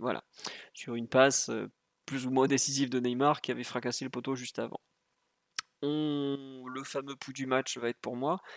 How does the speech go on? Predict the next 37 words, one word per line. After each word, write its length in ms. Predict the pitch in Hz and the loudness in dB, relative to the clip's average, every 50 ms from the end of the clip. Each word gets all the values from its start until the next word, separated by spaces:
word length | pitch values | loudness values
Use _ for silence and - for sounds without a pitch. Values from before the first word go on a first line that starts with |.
| - - - - - - - - | -16 -16 -16 -16 -16 -16 -10 -4
Oh, 180 | - 120 120 107 - | 0 0 2 2 4
un 100 | 135 143 | 2 2
match 240 | 160 180 196 - - | 2 2 0 0 -2
qui 120 | - 139 | -2 0
a 60 | 127 | 0
été, 360 | 131 135 139 151 156 160 151 | 0 0 0 0 -2 -2 -2
je 180 | 147 139 131 131 | -4 -4 -4 -2
l'ai 160 | 127 131 131 | -2 -2 -4
trouvé, 280 | 127 - - 143 156 160 160 | -4 -6 -4 -2 0 0 0
euh, 380 | 151 143 131 127 127 127 127 127 127 120 113 107 104 - - - - - - - - - - - - - - - - - - _ _ - | 0 0 0 0 -2 -2 -4 -4 -6 -8 -10 -10 -12 -14 -14 -16 -16 -18 -18 -20 -20 -20 -20 -20 -20 -20 -20 -20 -20 -20 -20 _ _ -8
en 60 | - 117 | -6 -2
fait, 180 | - 170 165 | -2 -2 -2
ça 120 | - - 135 | -2 -2 -2
faisait 140 | 139 147 | 0 -2
très 220 | 139 - - 196 180 | -2 -2 0 2 2
match 240 | 170 165 151 - - | 2 2 2 0 -4
pré-Ligue 300 | - - 147 147 143 139 | 0 0 0 0 0 -2
des 60 | 143 | -2
Champions, 440 | - - 139 131 - - 131 123 131 - - | -2 -2 -4 -6 -6 -8 -10 -10 -10 -12 -8
dans 120 | 127 117 | -6 -6
le 40 | 120 | -4
sens 400 | - - 143 143 - - - - | -4 -2 -2 -2 -2 -4 -4 -4
où, 200 | 127 123 123 120 | -4 -2 0 0
euh, 240 | 120 117 117 117 117 - - - - - - - _ _ _ _ - | 2 2 2 0 0 -4 -8 -18 -20 -20 -20 -20 _ _ _ _ -8
on 80 | 120 | -4
a 80 | 113 113 | -4 -2
bien 160 | 110 127 123 | -2 -2 -2
vu 140 | 120 143 143 | -2 -4 -4
que 100 | - 131 | -2 -2
le 80 | 120 | -2
P 240 | 110 - 127 120 117 | 0 2 2 4 4
S 60 | 120 | 4
G 420 | 120 120 127 127 135 135 135 135 123 | 2 2 2 4 4 6 6 4 4
était, 400 | 113 - - 131 131 131 131 127 | 2 2 2 4 4 6 6 6
euh, 840 | 120 113 113 110 110 110 107 107 107 107 104 98 98 98 98 98 95 - 50 - - - - - - 50 50 50 50 - - - _ _ _ _ _ _ _ _ _ _ _ _ _ _ _ _ _ | 4 4 2 2 0 -2 -4 -4 -6 -6 -6 -8 -8 -8 -10 -10 -10 -12 -12 -14 -16 -16 -18 -18 -18 -18 -18 -18 -18 -18 -18 -20 _ _ _ _ _ _ _ _ _ _ _ _ _ _ _ _ _
comment 240 | - - 95 95 104 | -16 -10 -8 -6 -6
dire, 300 | 104 110 101 98 - - | -6 -6 -8 -10 -10 -12